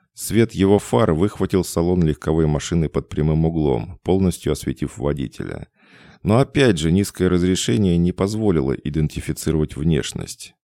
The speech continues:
Блондинка, волосы длинные, но лицо размыто.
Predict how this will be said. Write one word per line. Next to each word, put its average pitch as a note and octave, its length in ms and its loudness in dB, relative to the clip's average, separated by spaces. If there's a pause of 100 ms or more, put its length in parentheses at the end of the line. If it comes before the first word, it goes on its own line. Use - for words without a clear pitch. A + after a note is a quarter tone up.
(360)
Блондинка, E2 720 0
волосы E2+ 440 -4
длинные, A1+ 680 -4 (240)
но D#2 100 -2
лицо F2 300 2
размыто. G2+ 680 0